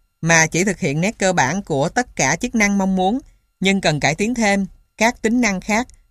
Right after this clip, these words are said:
tùy theo khả năng phát triển. Vậy các sự kiện của khung làm bản mẫu được minh họa trong hình năm mười sáu. Các bạn nhờ giáo viên hướng dẫn thêm. Người phát triển và khách hàng gặp nhau và xác định mục tiêu tổng thể cho phần mềm,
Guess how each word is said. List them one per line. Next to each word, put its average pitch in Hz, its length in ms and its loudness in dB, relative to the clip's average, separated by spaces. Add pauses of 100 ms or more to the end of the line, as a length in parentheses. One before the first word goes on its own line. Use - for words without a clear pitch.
tùy 165 200 2
theo 180 160 0
khả 165 140 -2
năng 175 140 -2
phát - 200 -10
triển. 156 240 -2 (1120)
Vậy 160 280 4
các - 160 0
sự 170 240 2
kiện 156 260 2
của 160 200 0
khung 208 320 0
làm 170 200 0
bản 170 220 0
mẫu 175 280 0
được 180 160 0
minh 185 200 0
họa 147 280 -2
trong 185 180 -2
hình 160 220 0
năm 156 200 0
mười 135 160 0
sáu. 175 420 -2 (380)
Các 202 120 -2
bạn 143 200 0
nhờ 143 120 0
giáo 156 160 -2
viên 175 180 -2
hướng 185 180 -4
dẫn 156 200 -6
thêm. 170 300 -4 (1300)
Người 180 280 4
phát 262 200 0
triển 180 220 0
và 170 80 2
khách 247 160 -2
hàng 196 160 2
gặp 160 180 0
nhau 180 280 2
và 170 200 2
xác 233 180 -2
định 156 120 0
mục 151 160 -4
tiêu 175 180 0
tổng 165 240 -2
thể 151 240 -2
cho 190 160 0
phần 156 240 -4
mềm, 143 220 0